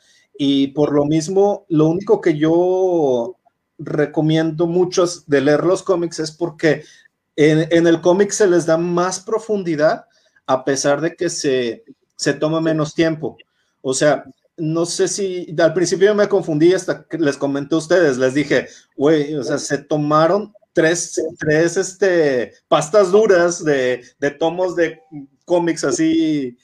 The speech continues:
largos para contar cosas en un capítulo", pero no, lo que pasa es de que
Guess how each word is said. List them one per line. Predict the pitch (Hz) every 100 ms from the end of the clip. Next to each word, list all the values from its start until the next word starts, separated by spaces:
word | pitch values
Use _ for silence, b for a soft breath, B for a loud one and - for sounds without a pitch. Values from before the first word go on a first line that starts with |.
| b b
largos | 151 190 165 160
para | 147 139 135
contar | - 143 147 160 -
cosas | - 175 175
en | 165
un | 156 170
capítulo", | 160 123 139 151
pero | 139 139
no, | 170
lo | 165 151
que | 147
pasa | - 143 180
es |
de | 175 180
que | 175 120